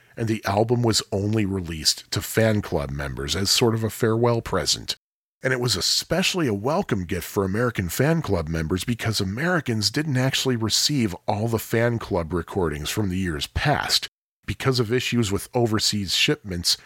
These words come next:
the fan club wasn't always able to get the records out to American fans. Another one of my favorite bands had kind of a transition in nineteen seventy, and that'd be the Monkees.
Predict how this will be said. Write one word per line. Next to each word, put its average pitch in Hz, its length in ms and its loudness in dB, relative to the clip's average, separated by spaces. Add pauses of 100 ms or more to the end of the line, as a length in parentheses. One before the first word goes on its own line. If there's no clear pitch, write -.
(140)
the 117 60 0
fan 120 360 2
club 110 320 0
wasn't 107 340 2
always 110 380 2
able 104 240 2
to 95 80 -8
get 95 180 -4
the - 80 -2
records 92 420 0
out 85 180 -4
to 92 120 -4
American 87 500 -2
fans. 58 580 -2 (460)
Another 160 480 0
one 214 160 2
of 185 60 2
my 175 120 2
favorite 127 440 0
bands 107 400 0
had 101 180 -2
kind 113 220 0
of 92 80 -2
a 85 60 -6
transition 87 600 -2
in 80 100 -4
nineteen 80 440 -6
seventy, 113 420 0
and 80 140 -6
that'd 95 160 -2
be 85 140 -4
the 80 100 -6
Monkees. 107 720 -2